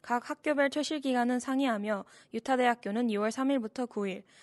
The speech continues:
뉴욕 주립대학교와 조지 메이슨 대학교는 유월 십일부터 십육 일까지, 켄트 대학교는 유월 십칠일부터 이십삼일까지입니다. 지정된 퇴실 시간 이후에는 비밀번호 변경 및 출입카드 사용이 차단되며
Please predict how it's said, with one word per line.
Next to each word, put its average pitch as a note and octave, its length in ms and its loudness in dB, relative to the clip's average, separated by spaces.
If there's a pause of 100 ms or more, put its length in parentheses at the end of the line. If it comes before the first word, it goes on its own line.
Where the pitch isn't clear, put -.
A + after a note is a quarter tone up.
(180)
뉴욕 B3 280 0
주립대학교와 G#3+ 800 0
조지 A3 280 -2
메이슨 A3 340 -2
대학교는 G3 520 -4
유월 G3+ 220 -2
십일부터 A#3 540 -2
십육 B3+ 320 0
일까지, F#3 500 -6 (320)
켄트 A#3 300 -4
대학교는 A3+ 520 0
유월 G3 220 -2
십칠일부터 B3 840 -4
이십삼일까지입니다. G3+ 1160 -4 (1080)
지정된 C#4+ 480 4
퇴실 D#4 280 0
시간 C#4 320 2
이후에는 G#3 460 0
비밀번호 A3 500 -2
변경 F#3+ 400 -6
및 G#3 240 -6
출입카드 B3+ 540 -4
사용이 B3+ 340 -2
차단되며 G#3+ 680 -2